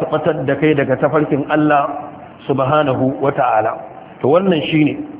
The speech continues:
wanda guraren da Allah madaukakin sarki yace ya ajiye abu. Maganan Fir'auna da ya gama masa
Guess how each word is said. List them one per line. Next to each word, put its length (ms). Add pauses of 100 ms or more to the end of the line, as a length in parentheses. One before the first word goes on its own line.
(260)
wanda 240
guraren 440
da 120
Allah 240
madaukakin 540
sarki 360
yace 280
ya 240
ajiye 340
abu. 240 (560)
Maganan 400
Fir'auna 480 (720)
da 60
ya 140
gama 240
masa 240